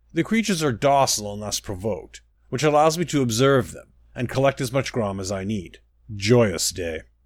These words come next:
Entry forty-eight. I thought I knew tedium. Now, my life consists of waiting for Dreag to mate. Entry forty-nine. I've spotted my first ball of Grom. This is what passes for excitement now. Entry fifty.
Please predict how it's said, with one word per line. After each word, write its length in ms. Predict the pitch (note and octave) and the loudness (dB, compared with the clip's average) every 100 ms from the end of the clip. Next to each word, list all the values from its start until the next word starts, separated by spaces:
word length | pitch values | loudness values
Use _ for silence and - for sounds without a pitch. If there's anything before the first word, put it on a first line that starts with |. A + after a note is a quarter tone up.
| _ | _
Entry 280 | F3 E3 F#3 | -4 0 -4
forty-eight. 680 | - D3 A#2 G2 - - - _ _ | 0 0 0 -4 -12 -20 -20 _ _
I 200 | - D#3 | 0 0
thought 280 | D#3 C3+ A#2+ | 4 4 6
I 140 | A2+ | 4
knew 260 | G#2 A2+ G2+ | 2 -2 -2
tedium. 520 | - C3+ A2 F2+ A1+ _ _ _ | -4 -4 -4 -6 -16 _ _ _
Now, 460 | B2 B2+ C#3+ A3+ _ _ | -2 0 0 -2 _ _
my 120 | - A#2 | -4 -2
life 320 | B2 F3+ - | 2 0 0
consists 800 | - G#3+ - C#3+ C3+ - - - | -4 -4 -2 -4 -6 -8 -12 -10
of 140 | C#3 G#2+ | -8 -2
waiting 380 | A#2+ A#2 A#2 A#2 | 0 0 -2 -6
for 160 | - | -6
Dreag 380 | A2+ A2 G2+ G2 | -4 -4 -4 -6
to 100 | - | -8
mate. 360 | G#2+ - - - _ _ - | -10 -10 -16 -18 _ _ -2
Entry 260 | E3+ - | -2 0
forty-nine. 600 | D#3 C#3 A#2 F#2+ E2+ C2+ _ _ _ | -2 0 -2 -4 -10 -20 _ _ _
I've 140 | D3+ - | -2 0
spotted 400 | - D#3+ D3+ B2 | 0 0 0 -2
my 160 | A2 | -6
first 440 | - - C4 - - | -6 0 0 0 -4
ball 300 | E3+ E3+ D#3 | -2 0 -2
of 160 | A2+ | -6
Grom. 520 | - C3 A2+ E2+ C2+ _ _ _ | -4 0 0 -2 -6 _ _ _
This 180 | D3 B2 | 2 2
is 100 | A#2+ | 2
what 160 | A#2 | 0
passes 400 | - B2+ A#2 G2+ | 4 4 4 0
for 160 | - G2+ | -2 -4
excitement 520 | F2+ - C3 F#2+ E2+ | 0 4 4 2 -10
now. 240 | D#2+ D#2 - _ _ | -8 -8 -10 _ _
Entry 300 | - D#3 F3 | -6 -4 -2
fifty. 540 | E3 - A#2 - - | -4 -2 -4 -4 -20